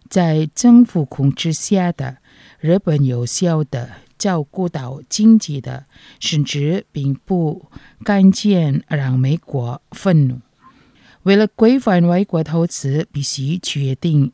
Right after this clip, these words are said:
哪些部门其所有权不能在外国人手中。在此基础上，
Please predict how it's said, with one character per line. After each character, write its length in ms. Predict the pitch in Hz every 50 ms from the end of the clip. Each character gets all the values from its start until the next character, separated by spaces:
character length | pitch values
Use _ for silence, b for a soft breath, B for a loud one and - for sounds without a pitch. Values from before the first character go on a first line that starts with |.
| _ _
哪 340 | - 143 139 131 123 123 123 123
些 200 | - - 170 160
部 220 | - - 180 180
门 340 | 180 156 127 120 131 160 180 B B B B B B B
其 380 | - - - 180 160 147 156 -
所 360 | - - - - 170 170 185 208
有 220 | 226 202 156 139
权 480 | 127 - - - - 147 139 147 165 185
不 160 | - 175 147
能 180 | 143 135 139 147
在 240 | - - 165 160 151
外 240 | 143 135 123 127
国 260 | 123 - - 156 151 147
人 240 | 135 127 123 123
手 300 | 117 - - 175 151 135
中。 420 | 120 - - 160 156 156 160 165 165 b b b b b b b b b
在 340 | - 185 175 160 151 147 147 -
此 240 | - - 214 196 185
基 280 | - - - - 226
础 200 | 220 - - 160
上， 460 | 135 - - 185 160 139 123 117 110